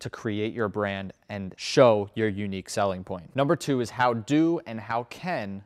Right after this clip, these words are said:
these benefits or unique selling points connect with your customers' emotions?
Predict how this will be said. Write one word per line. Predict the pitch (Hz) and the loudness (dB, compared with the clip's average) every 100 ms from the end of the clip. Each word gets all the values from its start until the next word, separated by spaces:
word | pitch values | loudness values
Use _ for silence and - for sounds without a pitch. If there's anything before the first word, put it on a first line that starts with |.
| _ _ - | _ _ -8
these | 117 135 135 | 0 2 2
benefits | 143 131 120 117 113 - | 4 4 2 -2 -2 -2
or | |
unique | 101 101 107 117 | -2 -2 -2 -2
selling | - 127 123 104 | 2 2 2 -4
points | 107 95 95 - - _ | -6 -8 -10 -16 -20 _
connect | - 135 120 117 - | -12 -6 -2 -2 -2
with | 120 104 | -8 -6
your | 107 | -6
customers' | - 117 - 110 101 98 - | -4 -4 -4 -6 -8 -8 -10
emotions? | 98 98 101 - 87 - | -6 -4 -4 -6 -16 -18